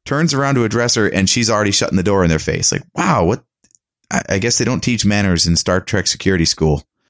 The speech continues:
But, um, did you catch the, uh, implied chemistry of sorts between Lorca and Landry?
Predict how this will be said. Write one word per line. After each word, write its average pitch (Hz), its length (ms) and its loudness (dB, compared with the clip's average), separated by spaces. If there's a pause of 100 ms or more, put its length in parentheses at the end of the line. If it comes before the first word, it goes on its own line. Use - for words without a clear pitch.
(160)
But, 80 320 -4
um, 78 340 2 (460)
did 117 140 -2
you - 60 -6
catch - 260 -2
the, 117 240 2
uh, 82 240 2 (600)
implied 107 680 0 (440)
chemistry 214 480 0
of 127 100 0
sorts 131 320 0
between 104 520 2
Lorca 104 280 2
and 101 140 2
Landry? 117 380 0